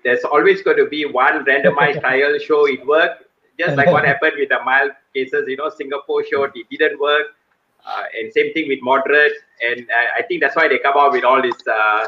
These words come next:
Speaker 1: systemic review, meta-analysis. And
Speaker 2: Mm-hmm.
Speaker 1: systemic review and meta-analysis only can analyze how good the study is. The study is not so good, then it goes on.
Speaker 2: Mm.
Speaker 1: So I think in life, a lot of, uh, diseases,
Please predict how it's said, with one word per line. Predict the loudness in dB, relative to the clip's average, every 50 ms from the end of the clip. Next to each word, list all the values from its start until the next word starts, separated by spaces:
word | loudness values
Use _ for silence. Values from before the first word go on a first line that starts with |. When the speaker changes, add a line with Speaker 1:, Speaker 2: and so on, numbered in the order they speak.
| -6 -10
Speaker 1:
systemic | -16 -8 _ -2 -2 -2 -4 -8
review, | -8 -6 -4 -2 -2 -2
meta-analysis. | -2 -4 -4 -2 -2 -2 -2 -4 -8 -10 -10 -12 -12 -8 -6
And | -6 -6 -6
Speaker 2:
Mm-hmm. | -8 -10 -10 -10 -10 -12 -12 -12
Speaker 1:
systemic | -14 -8 -4 -4 -2 0 -2 -2 0
review | 0 0 0 2 2 2
and | 2 2 0
meta-analysis | -2 -2 -2 -2 -2 -2 -4 -4 -4 -2 -2
only | 0 0 0 -2 0
can | 0 0 0 0 0
analyze | 2 4 4 4 4 2 0 0 -4 -8 -16 _ _
how | 0 2 2 2 0 0
good | 0 0 2
the | 2 0 0 0
study | -2 -2 -2 -2 -6 -6 -4 -6
is. | -6 -6
The | -6 -8 -6 -4
study | -4 -4 -6 -6 -8
is | -8 -6
not | -4 -4 -4 -4
so | -6 -6
good, | -6 -4 -6 -6 -4 -2
then | -4 -4 -4
it | -8 -8
goes | -6 -4 -4 -4 -2
on. | -2 -2 -2
Speaker 2:
Mm. | -2 -6 _ _ _ _ _ _ _
Speaker 1:
So | _ -2
I | -2 -2
think | -2 -2 -4
in | -4 -4 0
life, | 2 2 4 4 2 0 -2 -8 _ _ -8
a | -6
lot | -4 -2 -2 0
of, | -2 -4 -6
uh, | -10 -8 -6 -4 -4 -4
diseases, | -6 -10 -8 -10 -8 -2 0 2 2 2